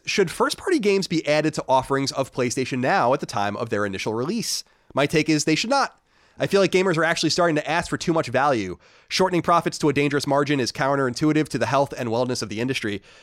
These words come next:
You guys talk all the time about how gamers are cheap, or games are cheaper than ever." I thought you said gamers are cheaper than ever, which they also are,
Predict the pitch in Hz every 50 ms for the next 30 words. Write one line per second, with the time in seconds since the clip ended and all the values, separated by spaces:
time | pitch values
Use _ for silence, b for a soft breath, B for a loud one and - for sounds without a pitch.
0 | B B 127 143 180 214 214 - 247 220 - 208 180 156 - 180 165 160 147 139
1 | 131 127 135 127 120 131 131 131 135 127 107 117 - - - 160 160 - - 147
2 | 139 - 147 160 175 160 120 123 - - 123 - 110 101 98 98 95 92 95 95
3 | 107 123 139 135 - 131 101 92 123 120 117 113 107 - 104 - - 104 98 95
4 | 92 92 95 90 90 87 104 110 - - 107 101 - 110 107 98 - 104 90 -
5 | 78 80 78 78 -